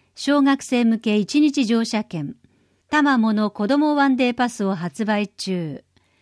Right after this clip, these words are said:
一枚百円です。多摩センター駅等九駅で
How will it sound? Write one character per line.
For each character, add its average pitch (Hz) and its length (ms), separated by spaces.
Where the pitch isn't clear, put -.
一 233 280
枚 240 260
百 196 340
円 254 240
で 247 100
す。 - 220
多 233 100
摩 294 180
セ 302 160
ン 277 80
タ 285 140
ー 254 100
駅 233 240
等 196 460
九 339 220
駅 247 280
で 196 240